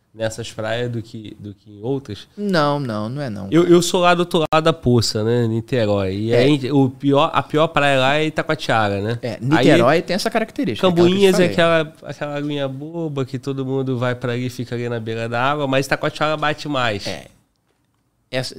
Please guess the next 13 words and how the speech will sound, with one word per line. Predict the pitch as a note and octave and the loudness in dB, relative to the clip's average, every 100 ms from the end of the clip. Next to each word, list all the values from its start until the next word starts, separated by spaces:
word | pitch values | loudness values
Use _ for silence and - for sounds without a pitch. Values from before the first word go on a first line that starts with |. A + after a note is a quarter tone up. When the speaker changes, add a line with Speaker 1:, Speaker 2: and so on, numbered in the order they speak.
| C3 | -12
Speaker 2:
é, | - - - | -8 -8 -6
lá | B2 C#3 E3+ E3+ A#2+ - | -4 -2 -2 -4 -12 -12
na, | A#2+ A2 _ | -10 -10 _
depois | - B2 B2+ D#3 C3 | -6 -6 -2 0 0
de | |
Speaker 1:
Itacoatiara. | B2 C#3 B2 | 0 0 0
Speaker 2:
Niterói | D3 B2+ A#2+ C3 E3+ | 0 0 2 4 2
tem | E3+ D3+ | 0 -4
essa | E3 | -2
característica, | F3 E3 - F3 G2+ - G#2+ | -2 -4 -4 -6 -6 -14 -8
né? | C3 | -8
O | |
tombo, | - A2+ F2 - | -6 -8 -8 -14